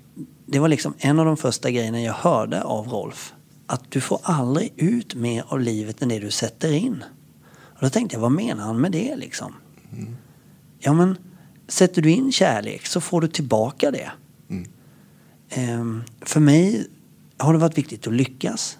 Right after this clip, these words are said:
Speaker 1: alltså att bli framgångsrik, fa-,
Speaker 2: Mm.
Speaker 1: på mitt sätt bli framgångsrik.
Speaker 2: Mm.
Speaker 1: Och då måste jag jobba väldigt hårt för att få det livet jag vill ha.
Speaker 2: Mm.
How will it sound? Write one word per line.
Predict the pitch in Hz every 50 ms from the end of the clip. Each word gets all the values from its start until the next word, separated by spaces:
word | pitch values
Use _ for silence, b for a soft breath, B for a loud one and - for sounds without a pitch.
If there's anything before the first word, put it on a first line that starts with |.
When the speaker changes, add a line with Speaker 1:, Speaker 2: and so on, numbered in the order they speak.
| -
Speaker 1:
alltså | - - 110 - 127
att | 110 - -
bli | - 117 107
framgångsrik, | - - 117 110 107 110 110 - - 147 180 - - - - -
fa-, | - -
Speaker 2:
Mm. | 92 101 - -
Speaker 1:
på | - 123
mitt | 113 110 165 - -
sätt | - 180 165 170
bli | - 165 151
framgångsrik. | - 165 151 139 135 139 127 - 170 202 254 262 - - - -
Speaker 2:
Mm. | - 92 - b b b b b b b b b b b b
Speaker 1:
Och | -
då | 143
måste | 170 202 208 202 - 160
jag | 160 170
jobba | 185 175 143 131 135
väldigt | 143 180 156 127 131 143
hårt | - - 147 165 226 302 - 165 -
för | - 151
att | 127
få | - - 175 160 180
det | - 123 131
livet | 123 123 120 117 117 113 117 110 113 -
jag | 123 117 117
vill | 123 139 143
ha. | 127 113 165 214 240 170 101 - - - - _ _ -
Speaker 2:
Mm. | 101 98 101 113